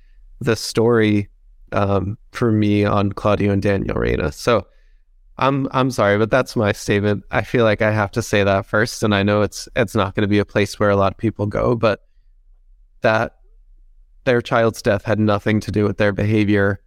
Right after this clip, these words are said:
a decade later, uh, at a World Cup for Gio Reyna. Um, but I'll, I'll let you guys kind of close out your thoughts on, on everything that we've talked about. Um, Ellie, I don't know wh-, where your head's going right now.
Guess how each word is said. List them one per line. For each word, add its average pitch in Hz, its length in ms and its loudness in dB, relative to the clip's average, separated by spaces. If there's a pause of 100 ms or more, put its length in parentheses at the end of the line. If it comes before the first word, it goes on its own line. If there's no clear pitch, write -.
(720)
a 139 120 0
decade 110 480 0
later, 101 400 0 (180)
uh, - 160 -4
at 110 200 0
a 107 60 -2
World 101 280 0
Cup - 300 -4 (200)
for 104 240 0
Gio 95 280 0
Reyna. - 300 -6 (320)
Um, - 360 -4 (280)
but 107 260 -2 (160)
I'll, 113 220 2
I'll 127 120 2
let 123 380 0
you 117 140 2
guys 101 280 0
kind 104 180 0
of 101 120 -4
close 104 280 0
out 98 180 0
your 98 120 -2
thoughts 98 400 -2
on, 95 280 0 (360)
on 113 140 0
everything 104 480 0
that 98 140 0
we've 98 160 -2
talked - 280 -6
about. 92 360 0 (420)
Um, 98 260 0
Ellie, 101 300 2
I 101 80 4
don't 101 160 2
know 101 300 0 (140)
wh-, 117 240 -2
where 107 180 2
your 101 220 2
head's 98 320 -2
going 98 280 0
right 98 200 0
now. 104 260 -2